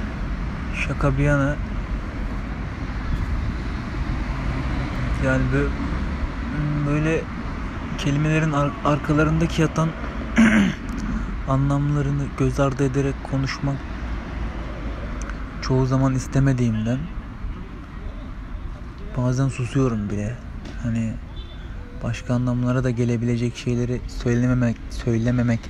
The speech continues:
adına çok, çoğu zaman sessiz kaldığım oluyor.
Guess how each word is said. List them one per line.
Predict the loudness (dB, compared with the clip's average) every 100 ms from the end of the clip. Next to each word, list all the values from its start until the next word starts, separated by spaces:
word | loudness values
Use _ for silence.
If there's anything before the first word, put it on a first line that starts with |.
| -2
adına | 0 0 0 -2 -6 -10 -10 -10 -8 -8 -10 -12 -10 -10 -6 -6 -4 -6 -6 -6 -6 -4
çok, | 0 0 0 -4
çoğu | 0 2
zaman | 2 2 2
sessiz | 0 -2 -2 -4
kaldığım | 0 2 4 2 2
oluyor. | 2 0 -2